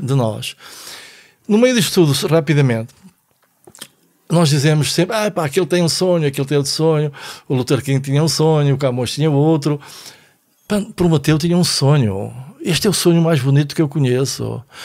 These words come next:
Tinha um sonho de criar um ser diferente para a estrutura cósmica.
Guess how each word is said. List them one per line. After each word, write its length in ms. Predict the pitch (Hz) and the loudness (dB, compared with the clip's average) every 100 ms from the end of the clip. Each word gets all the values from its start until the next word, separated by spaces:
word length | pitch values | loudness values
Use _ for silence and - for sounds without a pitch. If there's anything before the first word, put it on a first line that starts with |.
| - - | -20 -6
Tinha 200 | 143 147 | 0 2
um 60 | |
sonho 320 | 139 156 156 | 2 2 4
de 80 | 139 | 4
criar 240 | 139 160 160 | 2 2 4
um 80 | |
ser 640 | 170 - 147 117 110 135 147 _ - - - | 2 2 2 2 2 -4 -6 _ -20 -20 -6
diferente 760 | 135 156 - 131 107 107 143 139 - - | 0 2 2 2 2 -2 -4 -6 -8 -8
para 440 | - 131 113 135 139 - | 0 2 2 0 -2 -6
a 40 | 123 | -4
estrutura 440 | - 139 - 156 | -4 -2 0 2
cósmica. 880 | 143 147 151 160 139 - 117 104 123 | 2 0 0 0 -4 -4 -6 -8 -12